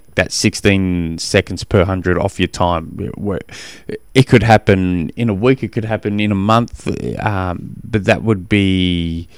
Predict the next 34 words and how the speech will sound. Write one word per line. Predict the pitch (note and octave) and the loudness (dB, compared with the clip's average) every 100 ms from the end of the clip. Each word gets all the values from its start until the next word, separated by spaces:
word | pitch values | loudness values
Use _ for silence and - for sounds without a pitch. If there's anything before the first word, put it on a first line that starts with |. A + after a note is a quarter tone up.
| - - - - - | -20 -20 -20 -14 0
to | C#3 | 6
me, | C#3+ | 6
that's | A#2+ A2 - - - | 8 4 2 -4 -2
a | |
very | A2 A#2+ A#2 G#2+ G2 F#2 - - - - | 4 8 10 10 6 2 -4 -18 -20 -4
quick, | - C3 - | 4 6 6
easy | A2 F2+ F#2 F#2 F2 E2 - - - | 4 4 0 -2 -2 -6 -16 -20 -16
fix | - A2+ - | 0 0 2
if | G#2 G#2 | 0 0
you | |
can | G2 | -4
see | F#2+ C3 | 2 4
what | B2 A#2 | 4 2
you're | G#2 | -4
doing | G#2+ G#2+ G2+ G2 F#2 | -2 -2 -2 -4 -2
wrong | G#2 G#2 | 0 0
in | G2+ | 0
the | F#2 | 2
water, | F#2 F#2 F2+ - - - - - - | 2 2 2 -2 -16 -20 -20 -8 2
uh, | |
um, | A2 - G2 F#2+ F2+ F2 - G#1 - - - - - - | 4 4 0 -2 -2 -4 -10 -12 -14 -16 -20 -20 -8 2
and | B2+ | 4
then | A2+ | 4
you | G#2 | 2
can | G#2+ G2+ F#2 G2+ - - - - B3 B2+ | 0 -2 -4 -10 -14 -20 -20 -20 -10 -2
use | C#3 C3 A#2+ | 2 4 4
a, | A#2 A2 | 0 0
f-, | - - - - - - - - D#3 | -4 -12 -16 -16 -16 -16 -20 -12 -2
use | D#3+ C#3 | 0 0
drills | G#2+ B2 B2+ G#2 | 0 2 4 2
to | - | -4
fix | - - - - | -4 -4 -4 -4
that | A#2 A2 - | 0 0 -2
particular | G2+ A2 - G#2+ F#2 F#2+ F#2+ F2+ E2+ E2+ - | -4 -2 0 2 4 4 2 0 -2 -4 -8